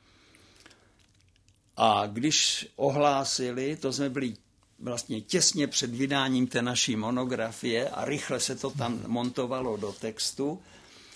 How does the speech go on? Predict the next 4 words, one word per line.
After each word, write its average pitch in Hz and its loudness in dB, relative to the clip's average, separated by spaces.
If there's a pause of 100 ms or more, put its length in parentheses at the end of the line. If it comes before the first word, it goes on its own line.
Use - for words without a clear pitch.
(180)
když 117 0
ohlásili, 151 2
že 123 -2
pronikli 123 -2